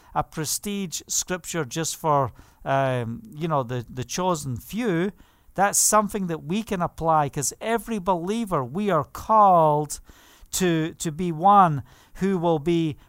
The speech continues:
proclaiming, who will be calling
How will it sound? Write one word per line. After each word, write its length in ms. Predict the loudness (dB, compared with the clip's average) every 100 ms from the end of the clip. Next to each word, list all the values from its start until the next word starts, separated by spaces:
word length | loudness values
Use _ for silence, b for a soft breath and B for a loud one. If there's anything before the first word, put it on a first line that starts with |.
| -14
proclaiming, 960 | 0 0 0 -2 -2 0 0 0 -2 -6 -4
who 140 | -2
will 180 | 0 0
be 320 | 0 0 -2 b b -14
calling 760 | -4 4 8 8 6 2 -4